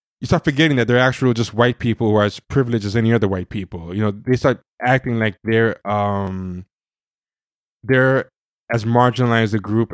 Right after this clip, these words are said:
as lesbians, as gay people, as black people, as immigrants.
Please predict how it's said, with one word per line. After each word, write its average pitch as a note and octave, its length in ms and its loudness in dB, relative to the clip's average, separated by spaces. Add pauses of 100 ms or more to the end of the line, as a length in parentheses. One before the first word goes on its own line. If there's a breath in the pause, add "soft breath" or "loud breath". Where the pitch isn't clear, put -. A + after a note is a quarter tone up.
as F#2+ 540 -4 (540)
lesbians, A#2 1080 0
as F#2 480 -8 (320)
gay A#2+ 220 4
people, A#2+ 480 -2
as F#2 180 -4
black A2+ 380 0
people, A#2 580 -2
as F#2 220 -8 (100)
immigrants. A#2 640 0